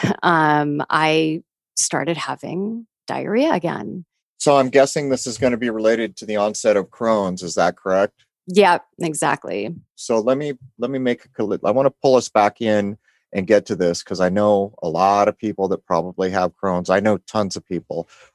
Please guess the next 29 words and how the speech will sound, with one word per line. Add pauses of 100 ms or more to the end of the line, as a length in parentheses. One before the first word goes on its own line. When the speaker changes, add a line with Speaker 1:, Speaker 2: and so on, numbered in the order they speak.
(100)
Speaker 2:
are
gonna
benefit (100)
from (400)
us
zeroing
in
on
that
in
the
first
hour.
But
it's
interesting.
You're
the
second
person
recently (440)
that's
come
on (120)
to
talk
about
how
important